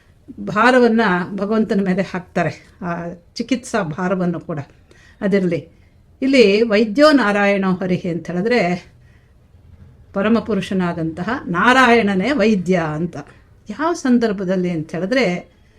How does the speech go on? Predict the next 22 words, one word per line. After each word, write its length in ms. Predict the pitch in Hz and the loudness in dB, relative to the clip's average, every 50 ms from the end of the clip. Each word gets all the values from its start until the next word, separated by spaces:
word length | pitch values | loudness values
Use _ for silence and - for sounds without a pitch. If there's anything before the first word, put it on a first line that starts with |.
| _ _ _ _ _ _ - | _ _ _ _ _ _ -12
"ಶರೀರೇ 680 | - - 214 202 214 233 226 220 220 214 226 247 262 | -4 -2 0 4 4 4 6 6 4 4 4 4 4
ಜರ್ಜರೀಭೂತೆ 1120 | 220 180 185 185 165 165 208 208 196 202 196 190 175 170 190 196 185 180 180 190 202 220 262 | 2 0 -2 -2 -2 -2 -2 0 2 2 2 0 0 -2 -2 -2 -2 -2 -2 -2 -2 -2 -4
ವ್ಯಾಧಿಗ್ರಸ್ತೆ 1080 | 262 185 170 170 175 190 202 220 240 226 196 202 202 196 180 - - - 185 202 226 | -4 -4 -4 -4 -2 0 2 2 2 2 0 -4 -6 -6 -6 -6 -4 -4 -4 -4 -4
ಕಲೇವರೆ". 600 | 220 - 165 185 185 175 170 175 160 160 - - - _ - | -4 -4 -2 0 0 0 0 -2 -4 -6 -8 -14 -20 _ -8
ನಾವು 260 | 220 233 240 240 233 | -4 0 0 0 0
ಒಂದು 300 | 214 214 214 233 254 285 | 0 0 0 2 2 2
ಜೀವನ 260 | 247 262 277 302 269 262 | 2 2 2 2 2 2
ಮಾಡ್ತೀವಿ, 540 | 233 208 202 196 185 - 190 156 147 - - - - - - - _ _ _ _ _ _ - | 0 0 0 -2 -2 -4 -6 -6 -6 -8 -14 -20 -20 -20 -20 -20 _ _ _ _ _ _ 0
ಒಂದಷ್ಟು 360 | 254 233 240 240 - 233 196 | 2 2 2 2 0 -2 0
ದಿವಸ 200 | 220 233 226 262 254 | 0 2 2 2 2
ಆದಮೇಲೆ 760 | 220 208 208 202 190 196 190 180 190 226 208 180 143 - - _ _ _ _ _ _ _ - - | 2 2 0 0 -2 0 0 0 2 2 0 0 -2 -6 -12 _ _ _ _ _ _ _ -8 -4
ಏನೋ 280 | 180 190 202 233 254 247 | -2 0 2 4 4 6
ರೋಗಗಳೆಲ್ಲ 580 | 240 233 233 233 220 208 214 214 208 202 220 208 | 6 6 6 6 4 4 2 2 2 2 0 0
ಬರುತ್ತೆ. 500 | 175 175 202 202 190 - - 190 - - - - _ _ _ _ _ _ _ _ _ _ _ _ _ 240 | 0 0 0 -2 -2 -4 -6 -8 -8 -8 -12 -20 _ _ _ _ _ _ _ _ _ _ _ _ _ -2
ಅದಕ್ಕೆ 320 | 233 233 233 233 - 240 | 0 2 2 2 2 0
ಚಿಕಿತ್ಸೆಗಳನ್ನು 1040 | 240 - 233 233 - 330 330 - - 285 254 254 247 233 226 240 262 254 226 180 | -2 -2 -2 -2 -2 -2 0 0 0 2 2 2 2 2 2 2 2 0 0 -2
ಸಾಮಾನ್ಯ 460 | 170 - 208 214 220 214 208 196 202 190 | -4 -6 -6 -6 -2 -2 0 0 0 0
ವೈದ್ಯರ 440 | 190 190 190 180 165 190 190 180 | 0 0 0 0 0 0 0 0
ಮೂಲಕ 300 | 175 180 170 175 180 - 226 | 0 0 -2 -2 -4 -6 -6
ತಗೊಳ್ತೀವಿ, 580 | 233 - 202 185 190 185 180 - 180 180 196 208 | -4 -2 -2 0 0 -2 -2 -2 -4 -2 -2 -2
ನಾವೇ 300 | 208 185 202 233 226 226 | -2 0 0 0 0 0
ಮಾಡ್ಕೊಳ್ತೀವಿ. 800 | 220 190 175 - - 208 185 - - 180 165 190 220 233 226 | 0 -2 -4 -4 -6 -6 -6 -6 -6 -6 -2 -2 -2 -2 -4